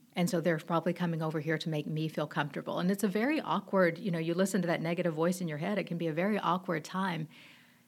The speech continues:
It wasn't until about seven or eight years ago that I really started appreciating that as a gift, that openness and that ability to listen people as a gift, and really that I was giving them space to come and share something that was on their heart.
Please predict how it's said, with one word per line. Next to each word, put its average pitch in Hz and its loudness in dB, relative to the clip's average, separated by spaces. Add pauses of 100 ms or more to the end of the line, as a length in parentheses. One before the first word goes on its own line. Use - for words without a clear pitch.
(420)
It 190 0
wasn't 220 4
until 202 6
about 165 0
seven 185 0
or 175 2
eight 165 0
years 170 0
ago 175 -2
that 170 -2
I 165 0
really 202 0
started 190 -2
appreciating 175 -2
that 165 -2
as 151 -6
a 147 -6
gift, 147 -8 (400)
that 165 -4
openness 180 0
and 170 0
that 165 0
ability 170 0
to 156 -2
listen 156 -2
people 190 -2
as 165 -8
a 151 -4 (180)
gift, 170 -6
and 165 -4
really 175 0
that 170 -2
I 165 0
was 160 -2
giving 160 -4
them 190 2
space 180 -4
to - -6
come 165 -6
and 160 -6
share 160 -2
something 151 -6
that 151 -6
was 151 -8
on 151 -6
their 139 -6
heart. 156 -6